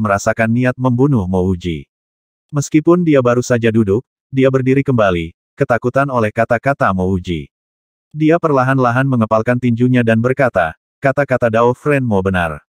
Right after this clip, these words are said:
Pil-pil yang melarutkan air tersebut dipasok oleh Yingbian City. Namun, penyuling pil tipe logam itu tidak ada di kota Yingbian. Ini karena meramu pil pelarutan kayu merusak usia dan vitalitas seseorang.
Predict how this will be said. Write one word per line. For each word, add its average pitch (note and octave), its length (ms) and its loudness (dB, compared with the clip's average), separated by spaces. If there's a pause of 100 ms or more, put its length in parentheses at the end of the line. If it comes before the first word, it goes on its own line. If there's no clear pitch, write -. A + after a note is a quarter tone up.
(420)
Pil-pil D3+ 480 2
yang C#3+ 80 2
melarutkan B2+ 560 0
air A#2+ 240 0
tersebut B2+ 480 -2
dipasok A#2+ 400 -2
oleh A2+ 240 0
Yingbian B2 560 0
City. F2+ 480 -6 (400)
Namun, C#3 640 0 (240)
penyuling D#3+ 400 2
pil D#3 160 2
tipe C#3 160 -2
logam B2+ 400 2
itu A#2+ 240 0
tidak A#2+ 320 0
ada A#2+ 80 2
di A#2 80 -2
kota C3+ 320 0
Yingbian. G2+ 560 -2 (720)
Ini D#3 320 -2
karena C#3+ 320 2
meramu A#2+ 320 0
pil C3 160 0
pelarutan A#2 480 0
kayu A#2 320 0
merusak A#2 320 -2
usia A#2+ 480 0
dan A2 160 0
vitalitas B2+ 640 0
seseorang. E2+ 640 -2